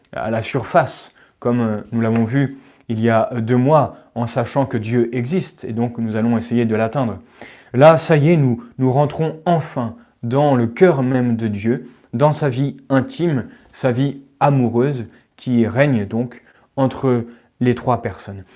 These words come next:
Et Dieu nous appelle à cette intimité. Voilà pourquoi la Trinité est le centre de notre vie, le centre de notre vie, euh, spirituelle, puisque, euh, le ciel, hein, quand nous arriverons au ciel,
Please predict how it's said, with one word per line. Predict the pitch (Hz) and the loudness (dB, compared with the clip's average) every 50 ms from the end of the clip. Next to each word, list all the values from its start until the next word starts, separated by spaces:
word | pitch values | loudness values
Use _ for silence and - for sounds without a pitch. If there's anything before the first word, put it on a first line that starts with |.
| - _ _ | -20 _ _
Et | - 139 135 | 0 0 0
Dieu | 117 120 151 160 160 165 - - - - | 0 2 2 2 2 2 0 -4 -8 -6
nous | 127 127 156 165 - 139 | -4 0 0 2 2 0
appelle | 127 120 - 117 107 98 95 92 - _ _ _ _ | -2 -2 -4 -8 -8 -8 -10 -14 -18 _ _ _ _
à | - 120 | -6 -4
cette | 113 - 135 123 123 - - _ _ _ _ _ _ | -2 -2 -4 -4 -4 -8 -12 _ _ _ _ _ _
intimité. | - 135 127 117 - - 123 110 107 101 95 - 101 - - _ _ _ _ | -2 -2 -2 -2 -2 -2 0 0 0 0 -4 -8 -14 -14 -16 _ _ _ _
Voilà | 123 143 147 139 | 4 6 6 6
pourquoi | 120 127 117 - - 120 120 135 156 156 - _ _ _ _ _ | 6 2 -6 -6 -4 -2 -2 -2 -4 -8 -14 _ _ _ _ _
la | 127 139 147 | 0 0 2
Trinité | 143 139 - 135 123 117 110 117 - 120 123 117 - - _ _ _ | 0 -2 -4 -2 -2 -2 -2 -2 -4 -6 -6 -8 -14 -20 _ _ _
est | 156 147 | 0 2
le | 135 120 113 | 2 2 0
centre | - - 139 123 113 - - _ _ _ _ _ - | -2 -6 -8 -8 -10 -12 -18 _ _ _ _ _ -12
de | 117 107 123 120 | -4 -2 0 2
notre | 117 117 107 - - | 2 2 0 -2 -4
vie, | 104 110 131 | -2 0 2
le | 127 110 | 2 0
centre | - - 135 131 - - - - - - _ _ - | 0 -2 -4 -4 -6 -10 -20 -20 -20 -20 _ _ -10
de | 120 117 123 123 | -4 0 2 2
notre | 120 120 113 113 117 - 117 | 2 2 0 -2 -2 -6 -6
vie, | 98 104 120 117 117 117 - - _ _ - _ - | -4 -2 -4 -4 -4 -6 -14 -20 _ _ -14 _ -6
euh, | 113 113 73 - 92 | -6 -6 -6 -8 -8
spirituelle, | 113 - - - - 139 131 107 120 117 120 - 156 160 147 | -8 -8 -8 -6 -2 -2 0 0 0 -2 0 2 2 2 2
puisque, | - 139 120 - - - | 0 -4 -6 -6 -4 -2
euh, | 156 151 135 120 117 - - - - _ _ _ - 131 123 117 110 107 101 101 98 113 | 0 0 0 -2 -4 -8 -18 -20 -20 _ _ _ -4 -2 -2 0 0 -2 -4 -6 -4 0
le | 127 143 151 | 2 2 4
ciel, | 147 143 - - 135 165 180 165 113 92 - _ _ _ _ - _ | 4 2 0 0 0 0 0 0 -4 -8 -12 _ _ _ _ -20 _
hein, | - 104 113 113 | -12 -12 -12 -10
quand | - 117 | -8 -6
nous | 110 110 110 110 | -4 -4 -2 0
arriverons | 120 120 123 113 113 120 113 | 0 0 0 -2 -2 -4 -4
au | 107 | -4
ciel, | - - - 101 110 117 | -6 -8 -8 -8 -8 -8